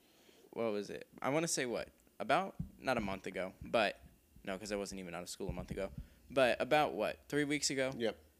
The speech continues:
Speaker 1: Um, he shoots me a message, him being my dad, um, just saying, "Hey, they're opening up a Torchy's around here, and my uncle work, is, what, the front of house manager at a Torchy's around,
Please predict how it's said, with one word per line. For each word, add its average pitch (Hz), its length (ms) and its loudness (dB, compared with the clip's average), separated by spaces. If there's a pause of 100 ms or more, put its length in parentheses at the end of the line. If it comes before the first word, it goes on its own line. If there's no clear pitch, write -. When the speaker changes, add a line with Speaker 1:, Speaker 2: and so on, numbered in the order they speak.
(240)
Speaker 1:
Um, 95 560 0 (1080)
he 160 220 -2
shoots 147 340 0
me 131 120 0
a 117 40 2
message, 107 560 -2 (580)
him 123 260 -4
being 104 360 -2
my 104 120 0
dad, 90 200 -2 (360)
um, 95 480 4 (1000)
just 139 260 4
saying, 117 520 6 (580)
"Hey, 147 500 8
they're 117 200 4
opening 127 300 2
up 110 80 -2
a 117 40 -6
Torchy's 131 540 0
around 110 340 2
here, 113 200 2
and 101 160 -4 (360)
my 123 200 4
uncle 117 440 0 (400)
work, 120 380 2 (120)
is, 113 340 2
what, 104 200 -2
the - 60 -12
front 120 200 -2
of 110 80 -6
house 117 220 2
manager 107 360 0
at 98 100 2
a 98 60 -2
Torchy's 104 440 -4
around, 98 400 -2